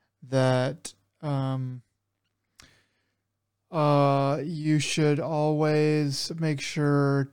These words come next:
to have three kinds of dairy in your fridge at all times. Butter,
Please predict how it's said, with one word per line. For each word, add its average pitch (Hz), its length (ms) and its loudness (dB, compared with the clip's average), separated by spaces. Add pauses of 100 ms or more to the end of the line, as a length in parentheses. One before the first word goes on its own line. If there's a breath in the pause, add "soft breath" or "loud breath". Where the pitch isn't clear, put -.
to 135 440 0
have 135 420 0
three 143 180 0
kinds 139 380 2
of 123 140 -6
dairy 131 640 0
in 143 100 -2
your 131 140 -2
fridge 131 320 -8
at 135 60 -6
all 139 140 -8
times. 170 460 -8 (640)
Butter, 151 600 4